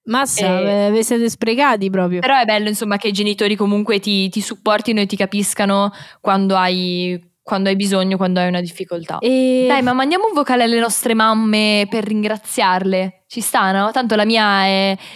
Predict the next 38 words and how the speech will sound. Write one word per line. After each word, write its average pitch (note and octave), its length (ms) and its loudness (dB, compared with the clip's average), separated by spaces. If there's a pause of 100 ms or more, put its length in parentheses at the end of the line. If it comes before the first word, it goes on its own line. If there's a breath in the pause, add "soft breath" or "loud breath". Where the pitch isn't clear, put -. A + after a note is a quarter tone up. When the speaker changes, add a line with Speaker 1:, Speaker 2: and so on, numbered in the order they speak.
(100)
Speaker 2:
è - 80 -4
sempre A#3+ 340 2
online A#3 1000 2
e G3 60 2
purtroppo A3 760 -2
è - 140 -4
in G3 100 2
Svizzera, F#3 500 0
quindi F#3 300 0
le F3+ 100 0
mando F#3 240 2
il F#3 60 0
vocale. F3+ 580 0
Speaker 1:
Eh, A4 200 -2
vai, A#3 160 0
tu G4+ 120 -2
manda C4+ 220 0
il A#3+ 60 -2
vocale. A#3 260 0
La A#3+ 80 -2
mia F4 240 -2
invece B3+ 260 -4
sta G#3+ 140 -4
in G#3+ 100 -2
Salone, G3+ 480 0
che G3+ 80 0
non G3+ 120 0
è G#3+ 120 2
lontano, G3 380 0
ma F#3+ 100 0
la G3 60 0
Svizzera, G3+ 460 -4
quindi A3 360 2
Speaker 2:
Ah. C4+ 100 -4
Speaker 1:
posso D4+ 260 0
anche G#3+ 360 -2 (240 loud breath)
Speaker 2:
<laughs> - 220 -20
Speaker 1:
"Mamma!" B4 760 0